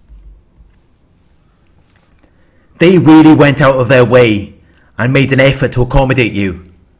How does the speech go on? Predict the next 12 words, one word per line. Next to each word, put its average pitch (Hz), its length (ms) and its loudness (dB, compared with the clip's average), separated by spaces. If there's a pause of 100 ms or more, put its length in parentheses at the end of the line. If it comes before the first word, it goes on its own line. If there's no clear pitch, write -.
(580)
to - 80 -6
fit - 280 -2
in 160 160 2
with 147 140 -2
your 131 120 0
wishes 143 360 -2
or 117 120 -2
needs. 127 680 -4 (3000)
They 143 140 0
love 147 260 0
bombed 123 260 -2
you. 92 240 -6